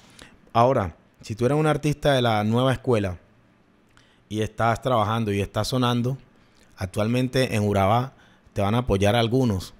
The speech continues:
pero eso no significa de que tú seas mejor que ese artista de la vieja escuela. Entonces, ser un artista en Urabá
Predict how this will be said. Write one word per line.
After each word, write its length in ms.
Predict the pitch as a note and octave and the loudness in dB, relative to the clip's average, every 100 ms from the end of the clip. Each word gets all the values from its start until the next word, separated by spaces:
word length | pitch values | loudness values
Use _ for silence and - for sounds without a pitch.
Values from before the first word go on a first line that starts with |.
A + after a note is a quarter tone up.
| _ _ _ _ _ _ _ | _ _ _ _ _ _ _
pero 200 | G#2+ G#2 | -4 -2
eso 180 | G#2 B2+ | -2 0
no 120 | B2+ | 0
significa 760 | B2 C3 C3 A#2+ B2 A#2 A#2+ A#2 - _ _ _ - - | 2 2 4 4 2 2 -2 -2 -12 _ _ _ -18 -6
de 200 | G#2 - | -4 -2
que 300 | G2 F#2+ - | -2 -2 -2
tú 120 | - G#2+ | -2 2
seas 180 | B2 A#2 | 2 2
mejor 280 | F#2+ G2 | 0 -2
que 100 | - | -2
ese 140 | G#2 G#2+ | -2 -2
artista 420 | G2+ G#2+ G2 G#2 | -2 -2 -2 0
de 80 | G2 | 0
la 80 | F#2 | 0
vieja 200 | F#2 G2+ | 0 0
escuela. 440 | - A#2+ G#2+ F#2 - _ _ _ _ | -2 -2 -2 -6 -12 _ _ _ _
Entonces, 440 | G#2 F#2 A2 A2 B2 | -8 -2 0 0 0
ser 160 | B2+ | 2
un 120 | C3 C3+ | 2 0
artista 680 | A#2+ C3 A#2 - B2+ B2 - _ _ _ - | 0 -4 -2 0 0 -2 -10 _ _ _ -8
en 120 | G#2+ | -4
Urabá 520 | G#2 G2+ G2+ C3 C#3 | -2 0 2 0 -2